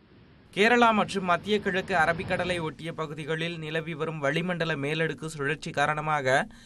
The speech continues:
தமிழகத்தில் அநேக இடங்களில் மழை பெய்துள்ளதாக வானிலை ஆய்வு மையம் தெரிவித்துள்ளது. மேலும், நான்கு நாட்களுக்கு வட தமிழகம்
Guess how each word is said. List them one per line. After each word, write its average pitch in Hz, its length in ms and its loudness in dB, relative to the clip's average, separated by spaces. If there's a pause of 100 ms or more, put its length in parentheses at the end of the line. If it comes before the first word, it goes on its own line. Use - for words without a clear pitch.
(200)
தமிழகத்தில் 214 640 6
அநேக 175 380 4
இடங்களில் 165 420 2
மழை 147 280 0
பெய்துள்ளதாக 147 840 2 (220)
வானிலை 185 500 8
ஆய்வு 151 280 4
மையம் 139 300 -6
தெரிவித்துள்ளது. 123 720 0 (440)
மேலும், 190 360 6
நான்கு 180 360 6
நாட்களுக்கு 175 640 2
வட 156 200 4
தமிழகம் 165 600 0